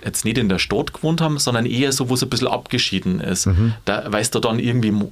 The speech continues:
Speaker 1: vermuten die, dass du besser zu dir kommst, besser in die reinhorchen kannst und solche Sachen.
Speaker 2: Du hast nicht so viel, sag mal, so viel Informationsüberfluss
Speaker 1: Ja.
Speaker 2: und, ähm, auf Deutsch, deine Ruhe.
Speaker 1: Ja, genau, du hast deine Ruhe, gell?
Speaker 2: Vielleicht ist das das.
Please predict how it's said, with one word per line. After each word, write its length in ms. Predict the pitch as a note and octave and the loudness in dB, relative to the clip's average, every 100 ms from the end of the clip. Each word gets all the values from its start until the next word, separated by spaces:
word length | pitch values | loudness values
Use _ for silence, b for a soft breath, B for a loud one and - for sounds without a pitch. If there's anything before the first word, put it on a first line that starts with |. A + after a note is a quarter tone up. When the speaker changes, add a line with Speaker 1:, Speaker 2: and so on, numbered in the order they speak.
| - | -10
Speaker 1:
vermuten 560 | - G#2 G#2+ D#3 D#3 G#2+ | -6 -4 0 0 0 0
die, 120 | F#2 | 0
dass 200 | F#2+ G2 | -2 -2
du 100 | G2+ | -4
besser 320 | - A2+ A2 | -2 -2 -2
zu 180 | - - | -2 -2
dir 160 | C#3+ C3 | 0 0
kommst, 380 | C3+ C3 B2+ - | 0 0 0 -2
besser 260 | A2 - | -2 0
in 220 | G#2 B2+ B2+ | 0 0 2
die 120 | B2 | 0
reinhorchen 600 | G#2+ B2+ G#2+ A2+ A2+ A2 | 0 0 0 0 0 -2
kannst 280 | C3 B2 G#2+ | -2 -2 -4
und 100 | G2 | -2
solche 300 | A2+ A2 G2+ | 0 0 0
Sachen. 320 | A2 G#2+ A#2 | 0 0 2
Speaker 2:
Du 80 | G2+ | 2
hast 140 | G2+ | 2
nicht 120 | A#2 | 2
so 120 | G#2 G2+ | 2 0
viel, 320 | A2+ G#2+ G#2+ | 2 2 2
sag 220 | F#2 G#2+ | 2 2
mal, 120 | G#2 | 2
so 200 | G2 A2+ | 2 2
viel 160 | G2 C3+ | 2 2
Informationsüberfluss 1300 | B2 A#2 G#2 F#2 B2 C3+ C3+ C3 C3+ - C3 - - | 2 2 2 2 2 2 2 2 2 2 2 0 0
Speaker 1:
Ja. 280 | A2 G2 B2 | 0 0 -2
Speaker 2:
und, 60 | - | 0
ähm, 640 | G#2+ G2+ G2+ G2+ G2+ F#2+ E2 - _ - | 2 2 4 4 4 2 0 -16 _ -2
auf 160 | G2 - | -2 0
Deutsch, 380 | G2 G2 - - - | 0 0 -2 -8 -4
deine 180 | G2 F#2 | 0 2
Ruhe. 240 | F2 E2+ - - | 2 0 -2 -4
Speaker 1:
Ja, 180 | A2 D3+ | 0 0
genau, 240 | A3 F#3 | 2 2
du 100 | C3+ | 2
hast 140 | D#3 D#3 | 0 0
deine 200 | E3+ E3 | 2 2
Ruhe, 260 | B2+ G2+ F2+ | 2 2 0
gell? 340 | G2 A#2+ G3 - - _ | 2 2 0 -6 -20 _
Speaker 2:
Vielleicht 320 | - E2 E2 | -2 0 2
ist 160 | E2 - | 0 0
das 120 | A#2 - | -2 2
das. 260 | B2 - | 0 0